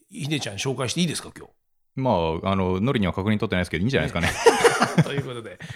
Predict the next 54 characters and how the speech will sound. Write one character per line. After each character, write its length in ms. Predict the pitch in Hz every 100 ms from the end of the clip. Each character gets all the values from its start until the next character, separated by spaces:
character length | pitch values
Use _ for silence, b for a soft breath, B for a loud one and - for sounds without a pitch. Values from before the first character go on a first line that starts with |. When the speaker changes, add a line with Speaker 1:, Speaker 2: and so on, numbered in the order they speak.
| -
Speaker 1:
日 100 | 165
は 100 | 120
ま 140 | 139
さ 80 | 156
に 80 | 120
そ 160 | - 175
の 80 |
人 200 | 196 -
を 40 | 110 101
具 80 |
体 160 | 120 135
的 220 | 127 117
に 180 | 110 104
例 140 | 143
を 20 | 123
挙 140 | 107
げ 60 | 104
て 60 |
話 220 | 110 120
し 40 | 113
て 40 |
み 80 | 98
た 140 | 113
い 20 | 90
と 60 |
思 80 | 90
い 20 |
ま 0 |
す。 40 | 101
Speaker 2:
は 0 |
い。 20 |
は 40 |
い。 0 |
あ 20 | 98
の、 60 |
こ 100 | -
れ 60 | 117
収 160 | - 185
録 180 | 185
終 80 | 170
わ 60 | 190
っ 40 |
て 80 | 208
か 60 | 113
ら 80 |
確 160 | - 92
認 100 | 92
取 120 | 87
り 20 |
ま 80 | 87
す 80 | 82
よ。 60 | 78
Speaker 1:
は 120 |
い。 100 | 113